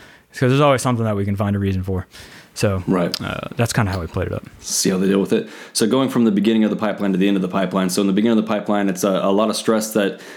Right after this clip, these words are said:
Speaker 2: uh, is, is a little more physical based, I would say, and, uh, just learning the environment. And then when we get to Aaron, uh, who was an instructor towards the end of the pipeline, you're,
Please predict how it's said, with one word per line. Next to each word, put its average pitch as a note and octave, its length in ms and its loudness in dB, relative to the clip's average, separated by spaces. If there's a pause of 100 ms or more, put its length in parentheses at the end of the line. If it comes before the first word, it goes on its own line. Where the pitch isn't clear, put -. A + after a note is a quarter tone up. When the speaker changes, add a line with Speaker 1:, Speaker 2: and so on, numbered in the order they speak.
(120)
Speaker 2:
uh, F#2+ 240 0
is, F#2+ 220 -4
is G#2+ 120 0
a C3 40 0
little E3 120 4
more B2 120 2
physical B2+ 340 0
based, B2+ 300 0
I - 20 2
would A#2+ 140 0
say, A#2 320 0 (320)
and, G2+ 240 0
uh, G2 80 0
just A2 180 0
learning G#2+ 300 4
the G2+ 80 2
environment. F#2+ 500 0
And F#2+ 100 0
then A2+ 120 4
when G#2+ 160 4
we G2+ 60 0
get A2+ 160 0
to G2 140 -4
Aaron, G#2 440 0 (240)
uh, G2+ 280 2
who A2 80 -2
was G2+ 120 2
an G2+ 60 0
instructor G2 500 0
towards G#2+ 220 0
the G#2+ 80 2
end B2 100 4
of G2 40 0
the F#2+ 40 -2
pipeline, F#2 480 -2
you're, F#2 140 2